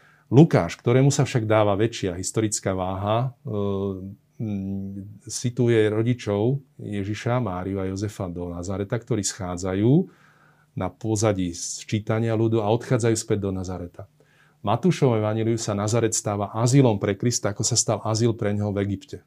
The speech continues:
keď musel utekať, ako to Matúš rozpracúva, keď politická sila nejak siaha na život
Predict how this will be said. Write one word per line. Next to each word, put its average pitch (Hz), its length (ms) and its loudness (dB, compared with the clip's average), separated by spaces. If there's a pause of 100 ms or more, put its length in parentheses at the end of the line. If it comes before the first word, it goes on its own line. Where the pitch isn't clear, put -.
(120)
keď 101 160 -6
musel 107 300 0
utekať, 104 500 -2 (240)
ako 107 220 -4
to 107 100 -2
Matúš 101 320 -4
rozpracúva, 104 640 -4
keď 101 240 -8
politická 110 640 -2
sila 107 320 0
nejak 101 240 -4
siaha 101 320 -2
na 101 80 -2
život 101 400 0